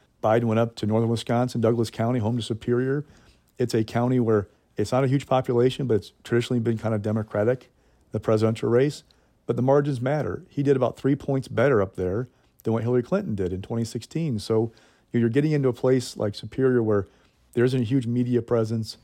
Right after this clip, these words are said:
You get to kind of do your big thing about the bridge, which is a very important economy up there. And the challenge for Biden is you gotta keep reinforcing these things. So you can't just go to Superior and not bring it up again. You need to be running digital ads in,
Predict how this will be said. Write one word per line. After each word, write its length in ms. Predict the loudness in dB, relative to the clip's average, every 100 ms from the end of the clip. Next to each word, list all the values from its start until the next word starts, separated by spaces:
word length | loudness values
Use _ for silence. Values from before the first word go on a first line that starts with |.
| _ _ -6
You 100 | -2
get 180 | 0 0
to 100 | -2
kind 200 | -6 -4
of 120 | -4
do 120 | -2
your 160 | 0 0
big 240 | -2 -4
thing 200 | -2 -2 0
about 200 | -2 -4
the 100 | -4
bridge, 360 | 0 2 0
which 160 | -6 -6
is 60 |
a 20 | -2
very 120 | -2
important 320 | -2 -4 -4
economy 460 | -8 -6 -4 -2 -4
up 120 | -4
there. 320 | -4 -4 -6 _ _ _ _ _ -4
And 320 | -2 -2 -4
the 300 | -8 -8 -10
challenge 420 | -6 -2 0 0
for 80 | -2
Biden 340 | 0 2 2
is 220 | 0 -2 -4 _ _ _ -4
you 100 | 0
gotta 200 | 2 2
keep 260 | 0 -2
reinforcing 540 | 0 -2 0 0 0 -6
these 160 | -6
things. 340 | -8 -10 -10 -6
So 360 | 0 2 0 -4 _ _
you 80 | -4
can't 220 | 0 0
just 100 | 2
go 220 | 2 2
to 100 | 2
Superior 400 | -6 0 2 4
and 80 | 4
not 160 | 2 0
bring 140 | 0
it 40 | 0
up 140 | -2
again. 220 | -6 -4
You 100 | -2
need 120 | -2
to 60 | -4
be 120 | -4
running 220 | -2 -2
digital 300 | -2 -2 0
ads 360 | 0 -2 -2 -2
in, 260 | -4 -4